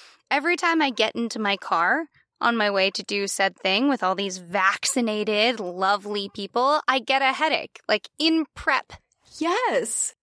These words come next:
Speaker 1: What is
Speaker 2: I
Speaker 1: that?
Speaker 2: totally understand that. I, I couldn't tell you what it is. I don't know. It, maybe it's stress. Maybe it's our bodies going, "Stay safe. Don't go out into the world."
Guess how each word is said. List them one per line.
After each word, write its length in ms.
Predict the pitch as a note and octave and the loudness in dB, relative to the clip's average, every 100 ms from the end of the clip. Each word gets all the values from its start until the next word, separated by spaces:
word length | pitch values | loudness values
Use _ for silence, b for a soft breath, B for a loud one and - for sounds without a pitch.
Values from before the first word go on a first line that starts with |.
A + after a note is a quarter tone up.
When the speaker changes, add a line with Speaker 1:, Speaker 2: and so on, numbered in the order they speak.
| _ | _
Speaker 1:
What 280 | E4+ G#4+ F5 E5 | -2 0 2 2
is 60 | D#5+ | 2
Speaker 2:
I 60 | C4+ | 0
Speaker 1:
that? 280 | - C#4+ D#4+ | 2 4 4
Speaker 2:
totally 180 | E4+ E4 | 2 2
understand 400 | D4 D4+ D4 D4 | 0 -2 -2 -2
that. 100 | - | 0
I, 200 | B3+ D4+ - | 0 0 0
I 140 | B3+ | -2
couldn't 340 | G#3+ - C#4+ C#4 | -2 -2 -2 0
tell 180 | A3+ | 0
you 160 | F#3+ G#3 | 0 0
what 120 | G3 | 0
it 100 | F#3 | 0
is. 160 | E3+ - | -2 0
I 120 | G3+ | -2
don't 200 | F3 F3 | 0 0
know. 320 | E3+ D3+ A3 B B B B B | 0 0 -2 B B B B B
It, 140 | - - | -6 0
maybe 240 | G3+ A3+ | 2 2
it's 160 | G#3 - | 0 -4
stress. 640 | - - E3+ G#3+ - - - | -4 -2 0 0 -2 -4 -4
Maybe 400 | E3+ F3 F3+ - | 0 0 0 0
it's 480 | E3+ D#3 - - _ _ _ _ _ _ _ - | -2 -4 -12 -14 _ _ _ _ _ _ _ -2
our 160 | F#3+ | 0
bodies 400 | F3+ E3 D#3+ G3 | 2 0 0 0
going, 380 | F3+ F3 D#3 D3+ - - | 0 0 0 -2 -6 -8
"Stay 340 | - - G3 | -2 0 0
safe. 500 | A#3 A3+ G#3+ E3 - - | 0 0 2 0 -4 -4
Don't 240 | F#3 F#3 | -2 0
go 120 | - G3+ | 0 2
out 180 | G#3+ | 2
into 160 | F#3 G3 | 0 2
the 100 | F3 | 2
world." 340 | E3+ D#3+ C#3 | 2 2 0